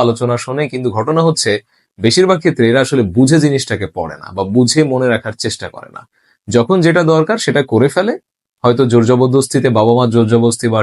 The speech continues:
টিচারদের জোর জবরদস্তিতে করে ফেলে, কিন্তু আসলে অধিকাংশ ক্ষেত্রে আমার মনে হয় তারা মনোযোগ দিয়ে, মন দিয়ে ওটাকে বুঝে পড়ে না, এজন্য মনে রাখতে পারে না। তো তোমাকে কি করতে হবে?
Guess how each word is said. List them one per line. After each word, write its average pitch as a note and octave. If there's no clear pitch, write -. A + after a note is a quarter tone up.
টিচারদের A2
জোর G#2+
জবরদস্তিতে A2+
করে D3
ফেলে, G2
কিন্তু B2
আসলে F#3
অধিকাংশ A3+
ক্ষেত্রে D3
আমার B2
মনে D3+
হয় F#2+
তারা A#2
মনোযোগ F#3
দিয়ে, E2+
মন F3
দিয়ে G#2
ওটাকে A2+
বুঝে A2+
পড়ে C#2
না, -
এজন্য D#3+
মনে G2+
রাখতে F2+
পারে -
না। -
তো A2+
তোমাকে F3
কি G3
করতে D#3+
হবে? B2